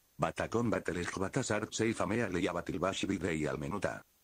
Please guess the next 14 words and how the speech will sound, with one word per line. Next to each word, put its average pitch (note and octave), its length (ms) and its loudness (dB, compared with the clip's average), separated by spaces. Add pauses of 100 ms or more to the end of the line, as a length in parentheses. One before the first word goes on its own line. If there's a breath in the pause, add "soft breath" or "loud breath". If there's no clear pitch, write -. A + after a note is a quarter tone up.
(300)
Bayishlach G2 600 0
Yehuda G2+ 420 2
et D2 160 -4
Gedia A2 420 0
Exim G#2+ 300 0
Beyad F2+ 320 0
Rewa G2+ 540 0
Adula E2+ 260 0
Mila E2 220 -2
Cajata G#2 400 0
Erabon D2+ 260 0
Millada G2 480 0
Isabel F#2+ 480 2
Ometzaya. F2 560 -2